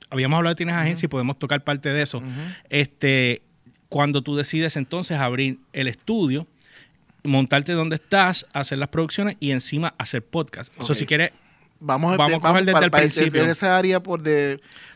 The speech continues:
Speaker 2: ¿quieres, quieres que, que de, hable más o menos empezando los podcasts
Speaker 1: Sí,
Speaker 2: cuando me voy
Speaker 1: no,
Speaker 2: para
Speaker 1: no.
Speaker 2: mi, cuando monte el estudio
Speaker 1: Si,
Speaker 2: en mi casa?
Speaker 1: si quieres, empieza
Speaker 2: Para
Speaker 1: a
Speaker 2: no
Speaker 1: hablar de
Speaker 2: contar toda la historia.
Speaker 1: No, no cuentes todo, pero puedes hacer un resumen de que tú, tú tuviste una agencia de publicidad.
Speaker 2: Dale, ok. Pues,
Speaker 1: Ok,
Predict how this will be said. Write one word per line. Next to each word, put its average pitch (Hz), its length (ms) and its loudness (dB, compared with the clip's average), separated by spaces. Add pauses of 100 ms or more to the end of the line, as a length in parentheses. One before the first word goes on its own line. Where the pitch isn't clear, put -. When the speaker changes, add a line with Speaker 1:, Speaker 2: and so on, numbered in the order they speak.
(180)
Speaker 2:
¿quieres, 185 220 2
quieres 190 240 2
que, 208 180 -2
que 185 300 -2
de, 170 280 0
hable 190 200 4
más 185 160 2
o - 20 2
menos 202 300 0
empezando 156 480 -4
los 185 80 0
podcasts 180 300 0
Speaker 1:
Sí, 247 40 4
Speaker 2:
cuando 254 240 2
me 135 80 0
voy 202 180 4
Speaker 1:
no, 247 60 4
Speaker 2:
para 311 140 8
Speaker 1:
no. 330 140 2
Speaker 2:
mi, 262 80 -6
cuando 151 340 -4
monte 170 260 0
el 196 60 4
estudio 202 240 0
Speaker 1:
Si, 190 60 4
Speaker 2:
en 175 40 -4
mi 170 80 -6
casa? 160 300 0
Speaker 1:
si 185 200 -2
quieres, 226 380 0 (100)
empieza 175 420 0
Speaker 2:
Para - 100 6
Speaker 1:
a - 60 6
Speaker 2:
no 214 40 8
Speaker 1:
hablar 208 80 4 (100)
de 180 60 4
Speaker 2:
contar 165 200 6
toda 160 120 0
la 160 60 0
historia. 214 240 -2
Speaker 1:
No, 233 60 6
no - 20 4
cuentes 226 240 2
todo, 254 180 4
pero 165 220 2
puedes 170 180 2
hacer 208 180 0
un 208 80 0
resumen 220 300 0
de 190 80 2
que 139 80 0
tú, - 80 -12 (160)
tú 127 120 -4
tuviste 147 320 -2
una 175 100 2
agencia 139 180 2
de 147 40 -4
publicidad. 151 440 0
Speaker 2:
Dale, 110 220 0
ok. 107 140 -4
Pues, 101 160 -8
Speaker 1:
Ok, - 40 -20